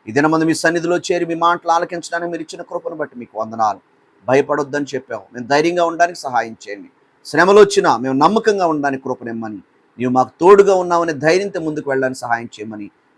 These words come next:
ప్రతి ఒక్కరిని దీవించమని యేసు దివ్యనామమున అడుగుచున్నాము తండ్రి.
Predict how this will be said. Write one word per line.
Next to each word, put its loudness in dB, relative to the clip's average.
ప్రతి -2
ఒక్కరిని 0
దీవించమని -8
యేసు 0
దివ్యనామమున 0
అడుగుచున్నాము -6
తండ్రి. -14